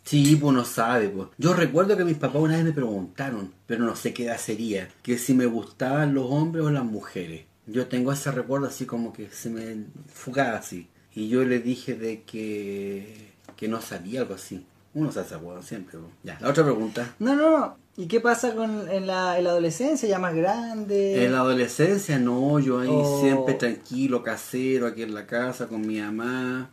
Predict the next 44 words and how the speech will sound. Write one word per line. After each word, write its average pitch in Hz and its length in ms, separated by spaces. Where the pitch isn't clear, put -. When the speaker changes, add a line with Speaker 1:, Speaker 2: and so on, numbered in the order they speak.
Speaker 1:
Como 104 280
conté 104 280
el 113 60
otro 113 200
día, 117 160
mi 117 80
papá 110 180
se 110 140
mató 107 260
a 107 40
los 101 140
quince 104 420
años. 131 480
Mi 113 100
hermano 123 720
siempre 127 480
salía 123 340
con 117 160
mi 110 80
hermana, 147 560
eran 117 320
bien 120 200
unidos. 143 640
Y 123 220
yo 139 160
quedaba 147 240
en 143 80
la 156 100
casa, 156 320
pues, 120 160
no 131 300
tenía 127 480
una 151 240
vida 139 400
de, 117 220
de 107 160
carrete, 107 560
de 101 140
farra. 117 800
Speaker 2:
Oye, 208 320
¿y 165 360
tu 160 140
primer 160 320
amor? 175 380